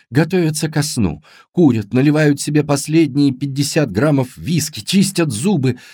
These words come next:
ссорятся, сплетничают, не подозревая о том, что она сейчас умрёт,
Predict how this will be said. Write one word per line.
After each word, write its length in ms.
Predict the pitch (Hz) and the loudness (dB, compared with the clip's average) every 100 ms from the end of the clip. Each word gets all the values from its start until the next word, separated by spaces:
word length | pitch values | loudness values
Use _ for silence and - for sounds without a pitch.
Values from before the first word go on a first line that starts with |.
| - | -12
ссорятся, 720 | - - 214 180 117 - 110 | -10 -2 2 2 0 -6 -8
сплетничают, 880 | - - 202 165 151 143 139 110 - _ _ _ - | -4 2 2 2 -2 -4 -4 -6 -8 _ _ _ 2
не 160 | 190 | 2
подозревая 760 | 196 165 165 156 175 156 131 139 | 4 2 2 2 4 4 4 2
о 40 | |
том, 280 | 127 196 147 | 2 0 0
что 260 | - - 170 | -2 -2 2
она 320 | 151 160 175 | 2 0 -2
сейчас 640 | 156 151 131 - 147 - | -4 -8 -8 -6 -6 -4
умрёт, 560 | 139 131 127 87 - _ | -4 -4 -4 -6 -12 _